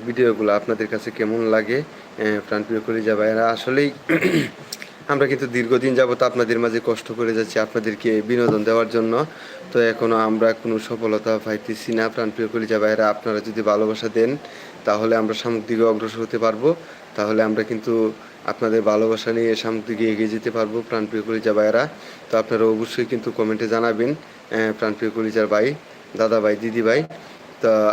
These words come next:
আরেক ভাই ইতিমধ্যে আমাদের লাইভে যুক্ত আছেন। হ্যাঁ দাদা, কী অবস্থা, আপনার ভালো আছেন কি না, আহ, প্রাণপ্রিয় কলিজার ভাই? তো আপনি যদি বাংলাতে একটু কমেন্টটা করতেন তাহলে আমার জন্য খুবই সুবিধা হইতো, কিন্তু আমাদের যারা কমেন্টগুলো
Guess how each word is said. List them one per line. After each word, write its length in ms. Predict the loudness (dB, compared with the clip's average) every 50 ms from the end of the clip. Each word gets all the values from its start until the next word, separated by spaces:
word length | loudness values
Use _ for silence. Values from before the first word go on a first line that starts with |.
| 0 -2 -2
আরেক 240 | 0 2 2 2 2
ভাই 200 | 2 2 2 2
ইতিমধ্যে 380 | 0 0 -2 -2 0 2 2 2
আমাদের 300 | 4 2 2 0 2 2
লাইভে 200 | 2 2 2 0
যুক্ত 260 | -4 -6 -2 2 2
আছেন। 320 | 2 2 2 0 0 0 0 -4 -6 -12 -20 -20 -16 -6
হ্যাঁ 300 | -4 0 0 2 2 2
দাদা, 300 | 2 4 4 6 4 4
কী 180 | 2 2 2 4 4
অবস্থা, 400 | 4 6 4 2 0 -2 -4 -4
আপনার 220 | -2 0 0 2
ভালো 240 | 4 4 4 4 4
আছেন 260 | 4 2 0 -4 -8
কি 120 | -4 -2 0
না, 140 | 0 0 0
আহ, 800 | -2 -4 -10 -18 -20 -20 -20 -12 -4 0 0 2 2 2 2 0 0
প্রাণপ্রিয় 320 | 0 0 0 0 0 -2 0
কলিজার 380 | 0 -2 0 2 2 2 4
ভাই? 240 | 4 4 2 2 0 -2 -8 -14 -20 -20 -20 -20 -20 -4 0
তো 100 | 2 4 6 6 6 6 6 4 4 2 0
আপনি 280 | -2 -2 0 -2 -2
যদি 220 | 0 0 0 2 2
বাংলাতে 400 | 4 4 4 4 4 4 4 2
একটু 160 | 0 0 0
কমেন্টটা 340 | 2 2 2 2 2 2 0
করতেন 400 | 0 0 -2 -2 0 0 2 2 2 0 -4 -10 -18 -20 -20 -20 -20 -6 -2
তাহলে 580 | 0 0 2 2 4 4 4 4 4 2 2 -2 -6 -14 -18 -10 -6
আমার 260 | -2 0 0 0 2
জন্য 180 | 2 2 2 0
খুবই 220 | 0 -2 -4 -4
সুবিধা 340 | -4 -4 -4 -2 0 2 2
হইতো, 300 | 2 2 2 0 -2 -2
কিন্তু 460 | 0 -2 -2 0 0 0 2 2 2
আমাদের 520 | 2 2 2 2 2 2 2 2 2 4
যারা 260 | 4 4 4 4 4 2
কমেন্টগুলো 520 | 2 0 2 2 0 0 2 2 2 2